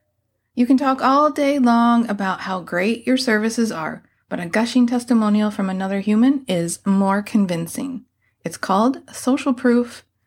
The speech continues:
and it works. Imagine something you've recently purchased, perhaps on Amazon. Did you check out the reviews to decide whether the item was worth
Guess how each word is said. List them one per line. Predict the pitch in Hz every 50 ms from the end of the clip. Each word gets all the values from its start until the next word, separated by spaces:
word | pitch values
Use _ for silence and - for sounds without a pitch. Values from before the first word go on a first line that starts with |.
| _ _ _ _ -
and | 196 196 196 202 202 202 202 202 208 - _
it | - 226 214 -
works. | - - - - _ - - - - - _ _ _ _ _ _ _ _ -
Imagine | 226 233 233 254 277 339 359 -
something | - - 330 330 330 311 311 294
you've | 254 233 208 175
recently | 165 175 190 214 208 - 208 233 214 214
purchased, | 208 - 185 - - - - 80 - - - - _ _ _
perhaps | - - 185 - 165 156 - - - - - -
on | - 165 160 165 - - -
Amazon. | 269 285 262 214 202 202 - 67 - - 208 - _ _ _ _ _ _ _ _ _ _ _
Did | - 208 190
you | 190 196
check | 185 - 233 220 226
out | 196 214 233 220 - -
the | - 202 185 185 185 180
reviews | 170 180 175 185 196 226 262 269 -
to | - 220
decide | 190 - 196 - - 196 180 185 185
whether | 185 180 180 175
the | 175 175 170 -
item | 165 170 170 170 165
was | 170 175 170 180 180
worth | 175 180 190 -